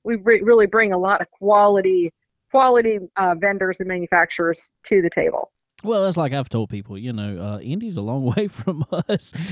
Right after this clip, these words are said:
Speaker 2: So
Speaker 1: It
Speaker 2: if you
Speaker 1: is.
Speaker 2: couldn't make
Speaker 1: Yeah.
Speaker 2: it out there, why not come to the Cars Racing Show? I mean, it, it's, it's, it's a, a lot of the same premise. And so we're, we're just bringing, uh, you'll be bringing, uh, manufacturers and vendors that are, uh,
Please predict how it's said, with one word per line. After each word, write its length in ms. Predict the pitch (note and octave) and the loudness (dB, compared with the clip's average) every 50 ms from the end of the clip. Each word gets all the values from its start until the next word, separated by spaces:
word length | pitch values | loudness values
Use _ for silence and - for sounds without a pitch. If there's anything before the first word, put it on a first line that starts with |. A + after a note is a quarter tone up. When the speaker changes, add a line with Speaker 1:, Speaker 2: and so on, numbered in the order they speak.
| E3+ D3+ | -4 -6
Speaker 2:
So 500 | - - - - - - G#3+ F#3+ E3+ - - _ - | -4 -4 -4 -2 -2 -2 -2 -2 -2 -4 -4 _ -6
Speaker 1:
It 220 | A3 G#3+ F#3 F3+ | -4 -2 0 2
Speaker 2:
if 240 | A3+ F3 F3 F3+ G#3+ | 2 4 2 2 2
you 60 | G#3+ | 0
Speaker 1:
is. 60 | A3 - | -2 -2
Speaker 2:
couldn't 300 | - A#3+ D4 F#4+ C#4 G#3+ | -2 -4 -4 -4 -2 0
make 220 | G3+ F3+ E3+ D3 | 0 2 2 0
Speaker 1:
Yeah. 60 | D#3 | 0
Speaker 2:
it 80 | D#3 D#3 | -2 -2
out 260 | D#3 D#3 D#3 D3 C#3+ | -4 -4 -6 -6 -6
there, 380 | E3 A3 A#3 G3 E3 D3+ D3 - - - _ _ _ _ | -6 -4 -4 -2 -4 -4 -6 -8 -14 -20 _ _ _ _
why 400 | - - E2+ E2+ F2 F#2+ A2+ D3 | -20 -18 -16 -12 -10 -8 -8 -6
not 260 | F3+ F#3+ F#3 E3+ D3 | -6 -8 -10 -10 -10
come 240 | - E3 E3 D#3+ D3+ | -8 -8 -8 -8 -10
to 140 | - D#3 C#3+ | -12 -12 -12
the 80 | C3 | -12
Cars 340 | - - C3 B2+ B2 A#2 A2+ | -12 -12 -10 -10 -10 -10 -12
Racing 240 | A2+ G#2 F#2+ - G2 | -12 -14 -14 -16 -18
Show? 320 | F#2+ - F#2+ F#2 F#2 F2+ G2+ | -18 -16 -14 -12 -12 -10 -8
I 120 | G2+ A2 | -6 -6
mean, 220 | A2 A2 A2 G#2+ A2 | -4 -4 -4 -4 -4
it, 480 | A2+ A#2+ A#2 A2+ A#2 A#2 A#2 F2 F#2+ | -4 -4 -4 -4 -6 -6 -6 -8 -10
it's, 220 | A2 - - - _ - | -12 -12 -14 -18 _ -14
it's, 260 | B2 G#2+ - - - _ _ _ _ _ _ _ _ _ | -14 -14 -14 -16 -20 _ _ _ _ _ _ _ _ _
it's 400 | A#2 A2+ G#2 G#2 - - - _ _ - | -12 -12 -12 -14 -16 -20 -20 _ _ -12
a, 60 | C3 | -10
a 240 | C3 B2+ A2 A#2+ C#3 | -10 -10 -8 -6 -4
lot 160 | D3 D#3 E3 | -2 -2 -2
of 80 | D#3 D3 | -2 -4
the 40 | C3+ | -4
same 200 | - D#3+ D3+ C3+ | -4 -4 -4 -4
premise. 540 | - - D3 D#3 F#3 F3+ E3 E3+ - - - - - _ _ _ - | -4 -4 -4 -4 -2 -2 -4 -4 -6 -10 -18 -20 -20 _ _ _ -12
And 240 | B2+ B2+ B2+ A#2+ A#2 | -10 -8 -8 -10 -10
so 400 | - C3 B2+ C3 B2+ B2+ B2+ C3 | -8 -6 -4 -4 -4 -4 -4 -4
we're, 280 | C3 C3+ C#3 - - | -6 -6 -8 -8 -12
we're 340 | A#2+ B2 G#2+ A#2 C3 B2+ B2 | -14 -16 -14 -12 -12 -12 -12
just 200 | A#2+ A#2+ A#2 A2+ | -12 -14 -12 -10
bringing, 580 | - B2 B2+ B2 B2+ B2 B2 A#2+ A#2+ A#2+ A2+ B2+ - | -8 -8 -6 -6 -6 -6 -6 -8 -10 -10 -12 -16 -18
uh, 240 | E2+ G#2 A#2 A#2 A2+ | -18 -16 -16 -16 -16
you'll 280 | F2+ G#2 A#2 A#2+ A#2+ A#2 | -14 -14 -12 -12 -10 -8
be 100 | B2 A#2+ | -10 -8
bringing, 460 | A2+ A#2 A#2+ B2 A#2+ A#2+ A#2 A#2 A2+ | -6 -6 -6 -6 -6 -6 -6 -6 -6
uh, 340 | A2 A2 A2 G#2+ G#2+ G#2+ G#2+ - _ - _ _ | -6 -6 -6 -6 -8 -8 -10 -14 _ -20 _ _
manufacturers 760 | - B2 A#2+ A#2 A#2 - - A2+ A2+ A2+ D#2+ A2+ B2+ C3+ B2+ | -14 -12 -10 -10 -10 -10 -10 -10 -10 -10 -10 -10 -10 -10 -10
and 120 | A#2+ A2+ A2 | -10 -10 -10
vendors 440 | A#2+ C#3 E3 D3 A#2+ A#2 A2+ A2+ | -10 -10 -8 -8 -8 -8 -8 -8
that 160 | A#2 A2+ A2+ A2+ | -10 -10 -8 -8
are, 280 | A2+ A2+ A2 A2+ A2+ | -8 -8 -8 -8 -10
uh, 280 | G#2+ G#2 G#2 G#2 G#2 | -10 -10 -10 -12 -12